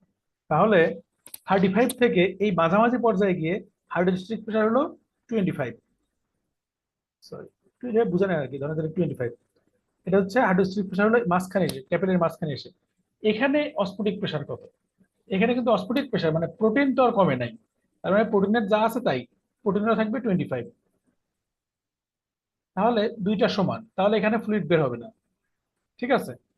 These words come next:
এখন এই পাশে, এই পাশে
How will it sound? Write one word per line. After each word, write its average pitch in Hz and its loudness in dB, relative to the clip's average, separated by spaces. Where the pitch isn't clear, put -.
এখন 190 2
এই 226 0
পাশে, 190 2
এই 233 4
পাশে 214 2